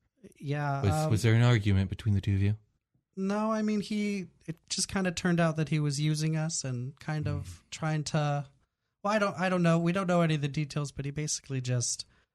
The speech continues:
Speaker 1: uh, pretended <laughs> to need us. And, um, once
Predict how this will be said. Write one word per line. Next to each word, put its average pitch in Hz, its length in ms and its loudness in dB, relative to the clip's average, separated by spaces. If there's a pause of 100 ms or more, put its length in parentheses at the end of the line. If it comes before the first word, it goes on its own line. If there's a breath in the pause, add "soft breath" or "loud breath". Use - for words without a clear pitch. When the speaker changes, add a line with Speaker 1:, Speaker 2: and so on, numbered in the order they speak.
(240)
Speaker 1:
uh, 131 180 0
pretended 131 760 0 (120)
<laughs> - 100 -14
to 240 160 2
need 175 240 -2
us. 147 300 -4
And, 135 360 0
um, 123 440 0 (380)
once 139 680 -2